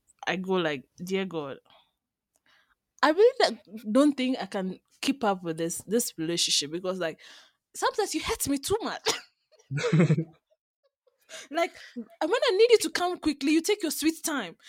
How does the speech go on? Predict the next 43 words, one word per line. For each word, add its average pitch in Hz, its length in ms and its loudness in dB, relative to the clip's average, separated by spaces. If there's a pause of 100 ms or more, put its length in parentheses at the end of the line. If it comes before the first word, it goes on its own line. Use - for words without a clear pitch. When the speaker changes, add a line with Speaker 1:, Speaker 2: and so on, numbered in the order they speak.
(240)
Speaker 2:
I 208 100 6
think 226 220 2
we 190 80 2
need 196 160 2
to 190 80 -4
do 170 120 0
an 147 120 2
episode 151 340 -2
for - 140 -6
you, 131 240 -4
like, 131 240 -6
letters 180 300 4
to 143 100 -6
Jesus. 131 480 -8
You 156 40 0
need 170 140 2
to, 156 220 -4
you 156 100 0
need 180 140 0
to 165 80 -4
come 156 240 0
and 139 160 -2
read 151 140 2
all 143 100 6
your 143 100 4
letters 135 320 -2
for - 140 -4
us 381 100 6
to 427 160 2
Speaker 1:
I'm 370 60 -4
Speaker 2:
hear. 494 140 8
Speaker 1:
gonna 427 120 8
read 349 240 2
my 269 120 2
letters 339 340 4
to 254 160 -4
Jesus. 262 280 0
Like, 262 180 4 (400)
Speaker 2:
I 170 120 2
mean, 170 180 2
I 165 80 2
feel 214 200 0
like 170 360 0